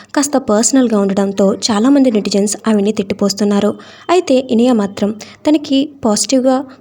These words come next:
కామెంట్ చేసిన వారికి రిప్లై ఇస్తూ మిగతా వారిని ఇగ్నోర్ చేస్తున్నారు. ఇక ఇలియానా సుల్తానా గురించి చెప్పాలి అంటే బిగ్ బాస్ సీజన్ సిక్స్కి ముందు ఆవిడ గురించి ఎవరికీ పెద్దగా తెలీదు.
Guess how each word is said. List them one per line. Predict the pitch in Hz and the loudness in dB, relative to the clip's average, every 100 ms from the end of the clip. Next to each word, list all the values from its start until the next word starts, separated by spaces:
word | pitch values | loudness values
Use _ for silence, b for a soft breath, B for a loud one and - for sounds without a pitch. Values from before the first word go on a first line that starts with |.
| - | -6
కామెంట్ | 208 202 214 | -2 0 0
చేసిన | 220 220 | 0 0
వారికి | 202 196 196 - 202 208 B B - | 0 -2 -2 -2 -2 -4 B B -2
రిప్లై | 226 226 277 | 0 2 4
ఇస్తూ | 247 196 - 208 220 | 4 2 0 0 2
మిగతా | 233 226 277 | 0 2 2
వారిని | 214 196 208 208 | 2 2 0 -2
ఇగ్నోర్ | 196 208 214 | 0 0 2
చేస్తున్నారు. | 202 196 202 196 202 220 b b _ | 0 0 0 2 0 -2 b b _
ఇక | 330 403 | 0 4
ఇలియానా | 277 240 294 320 | 6 6 6 6
సుల్తానా | 330 269 240 233 | 4 2 2 2
గురించి | 226 220 220 | 4 2 2
చెప్పాలి | - 208 214 214 | 0 0 2 4
అంటే | 208 202 202 208 - | 4 2 2 0 0
బిగ్ | 247 | 0
బాస్ | 254 370 370 | 2 2 4
సీజన్ | 247 226 | 4 2
సిక్స్కి | 226 214 - | 2 -2 0
ముందు | 226 202 196 202 | 2 4 4 2
ఆవిడ | - 233 220 | 2 2 4
గురించి | 208 202 202 208 208 | 4 2 2 0 2
ఎవరికీ | 220 208 214 | 0 0 0
పెద్దగా | 262 190 202 208 | 0 0 0 0
తెలీదు. | 202 202 202 | 2 2 2